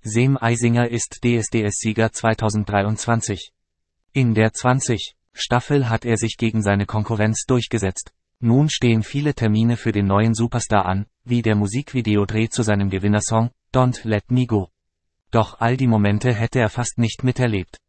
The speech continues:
Der talentierte Sänger wollte vor seiner ersten Live-Show alles hinschmeißen. Einige Stunden vor der ersten Live-Show starb Sams Vater.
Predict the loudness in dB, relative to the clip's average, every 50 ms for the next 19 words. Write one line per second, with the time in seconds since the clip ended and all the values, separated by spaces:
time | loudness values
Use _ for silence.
0 | _ _ _ _ _ 0 0 2 2 0 -2 0 0 0 0 -2 -2 -2 -2 -2
1 | 0 0 2 2 2 2 2 2 2 2 2 0 -2 -2 -2 -2 0 0 0 0
2 | 0 -2 -2 -4 -4 -2 0 0 2 2 2 2 0 0 0 0 0 0 0 0
3 | 0 -2 -2 -2 -2 -2 -2 0 2 2 2 2 -2 -4 -8 -10 _ _ _ _
4 | _ _ -2 0 2 2 2 2 0 0 0 2 2 2 4 4 2 0 0 0
5 | 0 0 0 0 0 0 -2 -2 -2 -2 0 2 2 2 2 0 0 0 0 0
6 | 0 0 -2 -2 0 0 0 0 -2 -2 0 0 0 0 -2 -2 -2 -2 0 -2
7 | -4 -6